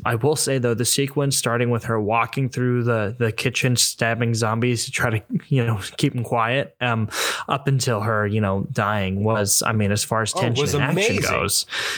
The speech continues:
Speaker 1: fantastic. Zack Snyder does a great job of making us forget about those narrative flaws by being like, "Look, look, look at the action staging. It's amazing."
Speaker 2: You're absolutely correct. And, and, and that brings up a good point. There were a lot of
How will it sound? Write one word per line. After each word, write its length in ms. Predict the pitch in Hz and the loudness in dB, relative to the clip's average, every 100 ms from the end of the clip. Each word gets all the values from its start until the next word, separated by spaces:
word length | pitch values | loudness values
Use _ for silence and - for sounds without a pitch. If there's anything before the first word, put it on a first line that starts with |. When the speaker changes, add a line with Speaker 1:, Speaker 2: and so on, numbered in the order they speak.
| - | -6
Speaker 1:
fantastic. 640 | - 98 95 117 151 - 120 | -2 0 0 0 0 -2 -2
Zack 260 | 139 160 | 0 0
Snyder 260 | - 156 151 | -2 0 0
does 180 | 107 95 | 0 -2
a 40 | |
great 320 | - 127 156 | 0 0 0
job 540 | 170 113 170 208 101 - | 0 -2 0 0 -2 -4
of 160 | 139 127 | -2 0
making 340 | 135 131 147 | 0 0 0
us 140 | 143 135 | 0 0
forget 380 | - 131 135 160 | -2 -2 0 0
about 300 | 139 131 120 | 0 -2 -2
those 200 | 131 120 | -2 0
narrative 340 | 135 131 123 | 0 2 0
flaws 340 | - 123 131 123 | -2 -2 -2 -2
by 100 | 107 | -2
being 180 | 113 | 0
like, 260 | 110 107 98 | 0 0 -2
"Look, 300 | 147 214 208 | -2 -2 -2
look, 280 | 160 190 - - | -2 -2 -4 -6
look 360 | 185 240 269 | -4 0 -2
at 60 | 233 | 0
the 120 | 226 | -2
action 320 | 247 269 - 185 | -2 -2 0 0
staging. 440 | - 123 120 117 | 2 0 0 0
It's 160 | 175 - | 2 0
amazing." 640 | 131 147 139 127 113 - - _ _ _ _ 107 | 0 0 0 0 0 -2 -8 _ _ _ _ -4
Speaker 2:
You're 160 | 123 | 0
absolutely 500 | 165 - - 139 113 | 0 0 -2 0 0
correct. 420 | - 107 120 131 156 | -2 -2 0 0 0
And, 160 | 185 | -2
and, 280 | - 214 190 | 0 -2 0
and 180 | 185 180 | 0 2
that 160 | 226 277 | 0 0
brings 200 | 269 190 | -4 -4
up 60 | 135 | -4
a 60 | |
good 260 | 107 131 - | 0 0 0
point. 320 | 123 117 85 67 - - - | 0 0 -2 -8 -12 -18 -2
There 160 | 233 | 0
were 260 | 226 247 311 | 0 0 0
a 160 | 262 135 | 0 0
lot 320 | 135 160 147 | 2 2 0
of 260 | 104 95 | -2 -8